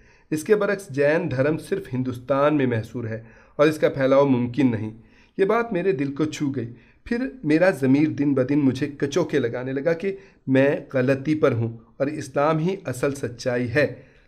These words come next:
जब भी इशरत साहब मुझे कोई बात बताते तो वो इस सिलसिले में अकली और मंतकली इस्तदलाल पेश करते और यही वो बात थी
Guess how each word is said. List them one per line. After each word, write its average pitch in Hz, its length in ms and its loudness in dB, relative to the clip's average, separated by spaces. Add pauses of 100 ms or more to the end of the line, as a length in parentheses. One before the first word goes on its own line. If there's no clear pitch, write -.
(140)
जब 185 160 0
भी 214 100 -2
इशरत 190 320 -4
साहब 156 320 -2
मुझे 147 260 0
कोई 147 220 -2
बात 120 300 -4
बताते 131 540 -2 (420)
तो 165 100 0
वो 190 260 2 (100)
इस 135 160 -6
सिलसिले 151 320 -4
में 165 240 -4
अकली 160 460 -4 (340)
और 127 120 2
मंतकली 135 640 0 (200)
इस्तदलाल 127 600 -2 (140)
पेश 117 240 -4
करते 127 360 -4
और 131 260 0
यही 127 300 -4
वो 156 140 6
बात 117 340 -2
थी - 200 -10